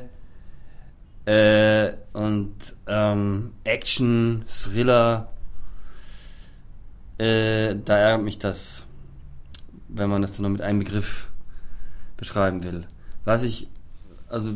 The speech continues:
du hast gerade von dem Be-, mit dem Begriff Fabel operiert, also, äh, oder Märchen. <clears throat> An Märchen trifft's fast, aber nicht ganz, weil es ja doch,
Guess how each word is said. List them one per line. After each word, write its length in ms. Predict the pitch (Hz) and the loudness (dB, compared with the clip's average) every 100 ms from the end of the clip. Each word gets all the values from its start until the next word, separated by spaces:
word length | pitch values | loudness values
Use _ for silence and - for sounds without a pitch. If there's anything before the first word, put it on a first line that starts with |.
| 113 | -6
du 120 | - 117 | 0 2
hast 200 | 127 - | 2 4
gerade 280 | 123 120 120 | 8 8 6
von 100 | 117 | 2
dem 140 | 110 | 0
Be-, 160 | 107 104 | 0 0
mit 240 | 110 107 | -2 0
dem 160 | 110 101 | 0 0
Begriff 240 | 101 104 | 0 -2
Fabel 400 | - 101 131 120 | 0 4 6 6
operiert, 480 | 101 107 101 101 98 | 2 0 0 0 0
also, 320 | 104 107 107 - - - - - - - - | -2 -2 -4 -8 -8 -8 -8 -8 -10 -8 0
äh, 560 | 107 107 104 104 104 - | 4 6 6 6 4 2
oder 240 | 110 101 | 0 2
Märchen. 680 | 101 110 139 - 117 107 104 - - | 4 4 4 2 0 0 -2 -8 -2
<clears throat> 420 | 151 156 143 107 - - - - - - - - - - - | 2 4 4 0 -4 -14 -16 -18 -16 -16 -14 -16 -16 -16 -10
An 300 | 110 104 110 | -2 0 2
Märchen 360 | 117 139 139 123 | 4 4 2 -2
trifft's 280 | 127 127 - | -2 -4 0
fast, 380 | 117 127 - 117 | 6 6 4 0
aber 120 | 113 | 0
nicht 200 | 117 - | 0 0
ganz, 420 | 104 113 113 104 | 2 4 2 0
weil 180 | 107 107 | 2 2
es 60 | |
ja 80 | 110 | 2
doch, 360 | 104 113 120 | 2 0 0